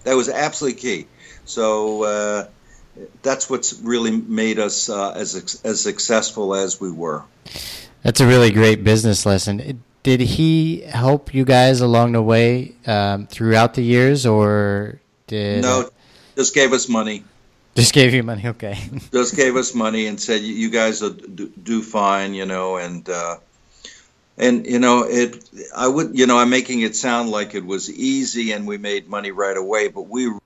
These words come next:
Speaker 1: really, uh, that was our primary focus,
Speaker 2: Hmm.
Speaker 1: uh, you know, to make the business go, which had its, uh,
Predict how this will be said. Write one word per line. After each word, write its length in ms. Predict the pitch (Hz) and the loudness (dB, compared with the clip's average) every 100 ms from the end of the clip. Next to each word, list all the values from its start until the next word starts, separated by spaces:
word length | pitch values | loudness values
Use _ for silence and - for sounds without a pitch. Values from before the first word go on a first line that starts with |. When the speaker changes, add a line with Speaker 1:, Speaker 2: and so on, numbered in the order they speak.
| - | -18
Speaker 1:
really, 680 | 101 104 104 101 90 85 _ _ _ _ _ _ | -6 0 2 2 -2 -8 _ _ _ _ _ _
uh, 160 | 104 - - | -14 -14 -2
that 160 | 123 123 | 2 4
was 180 | 113 | 4
our 100 | 104 | 2
primary 500 | 92 101 98 98 92 | -2 -2 -2 -2 -4
focus, 520 | 87 95 87 82 78 - _ _ | -4 -6 -6 -10 -14 -16 _ _
Speaker 2:
Hmm. 220 | 101 95 82 | -14 -14 -12
Speaker 1:
uh, 260 | 85 92 90 90 - | -10 -8 -8 -12 -12
you 100 | 101 | -6
know, 140 | 98 | -6
to 120 | 95 | -4
make 220 | 104 98 - | -2 -2 -2
the 80 | |
business 440 | 92 95 90 92 85 | -2 -2 -2 -4 -6
go, 280 | 95 85 87 | -4 -6 -6
which 540 | 85 127 127 - - _ | -4 -2 -2 -4 -6 _
had 440 | - 139 139 143 135 | -10 -2 0 2 2
its, 340 | 123 110 - | 2 0 0
uh, 360 | 123 110 107 | 4 4 2